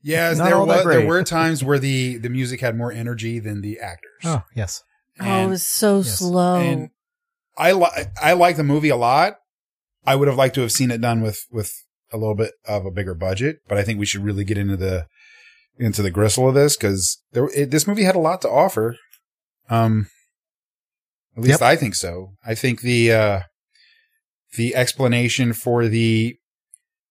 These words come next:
Speaker 1: the reason why they couldn't have guns in this military base.
Speaker 4: No, that was, that was cool.
Speaker 1: So I was like, "Oh, no guns, which means you're gonna save a whole bunch of money on special effects."
Speaker 3: I wondered if this was, like, British at that point. 'Cause
Speaker 4: It
Speaker 2: Yeah.
Speaker 4: was,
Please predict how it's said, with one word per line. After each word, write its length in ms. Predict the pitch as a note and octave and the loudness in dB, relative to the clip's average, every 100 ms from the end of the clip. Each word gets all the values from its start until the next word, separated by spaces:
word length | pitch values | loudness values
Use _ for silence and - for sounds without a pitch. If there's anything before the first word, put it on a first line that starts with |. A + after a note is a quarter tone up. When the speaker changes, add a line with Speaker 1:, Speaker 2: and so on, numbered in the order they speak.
| _ _ _ _ | _ _ _ _
Speaker 1:
the 100 | G2+ | -10
reason 380 | G2+ D#3 D#3+ C#3 | -2 0 2 2
why 220 | A#2 A#2+ | 4 4
they 100 | B2+ | 2
couldn't 280 | A2+ C#3+ A#2+ | 0 -4 -4
have 220 | B2 G2 | -4 -4
guns 240 | G#2+ G#2+ A2+ | -4 -4 -2
in 60 | |
this 140 | A#2 G2+ | -4 -4
military 400 | G2+ A2 C3 C3+ | -4 -2 -2 -2
base. 360 | D3 D#3+ - - _ _ _ _ _ _ _ - G#3 | -2 -2 -6 -12 _ _ _ _ _ _ _ -20 -4
Speaker 4:
No, 320 | A#3 E4 F3+ E3 | 2 4 4 4
that 180 | A#3 | 2
was, 280 | C#4+ A3 - - - | 4 0 -2 -10 -4
that 160 | G#3 A3+ | 0 0
was 140 | C4+ | -4
cool. 340 | - D#3 C3 - | -4 -6 -6 -4
Speaker 1:
So 100 | D3 | 4
I 60 | C#3+ | 4
was 140 | D3 | 4
like, 220 | D3 C#3 | 2 0
"Oh, 500 | B3 C#4 A3+ A2+ G#2 _ _ D#3+ _ - | 2 2 4 2 -2 _ _ -20 _ -8
no 200 | C#3+ F#3+ | -2 -2
guns, 420 | F3 D#3 F3 D#3+ | 2 0 0 -6
which 160 | C3 - | -10 -4
means 220 | C#3+ B2+ | -2 -2
you're 80 | C3+ | -4
gonna 160 | B2+ | -6
save 300 | A2 - C3+ | -6 -4 -2
a 220 | A2 F#2+ G#2 | -2 -2 -4
whole 260 | - G#3 | 0 0
bunch 220 | F3 E3 D3+ | 2 0 0
of 80 | |
money 240 | C#3 C3+ C3 | -2 -2 -2
on 140 | A2+ | -4
special 400 | G#2+ D3 C3 G2+ | -6 -2 -2 -4
effects." 540 | F#2+ - A#2+ F#2 - D#4 | -8 -8 -8 -10 -8 -4
Speaker 3:
I 120 | C4 | 0
wondered 300 | F#3 D#3+ C#3+ | 4 4 6
if 100 | C3+ | 4
this 200 | - B2+ | 4 2
was, 160 | B2 G#2 | 2 0
like, 300 | A#2 G#2+ - - E3 | 0 -2 -6 -20 -20
British 480 | A#2+ G2 A#2 B2+ - | -10 -6 -4 -4 -6
at 100 | C#3 | -4
that 180 | B2 A#2+ | -4 -6
point. 260 | - A2+ - _ _ _ _ _ - | -8 -8 -10 _ _ _ _ _ -10
'Cause 180 | A2+ G2 | -4 2
Speaker 4:
It 100 | C3 | 6
Speaker 2:
Yeah. 60 | C#3 | 6
Speaker 4:
was, 420 | C#3 B2 A#2 - | 6 6 4 0